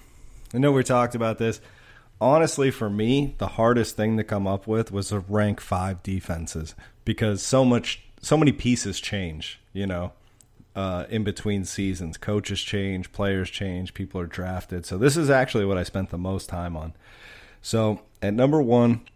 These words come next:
I have Jacksonville. At number two, I have the Rams.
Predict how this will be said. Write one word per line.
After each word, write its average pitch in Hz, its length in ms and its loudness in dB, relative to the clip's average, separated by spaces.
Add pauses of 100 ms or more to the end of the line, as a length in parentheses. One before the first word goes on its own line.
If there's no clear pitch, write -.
(180)
I 101 80 0
have 98 240 0
Jacksonville. 95 800 -2 (500)
At 90 240 -6
number 110 260 2
two, 113 500 2
I 92 120 -2
have 92 340 -2
the 90 220 -2
Rams. 98 600 0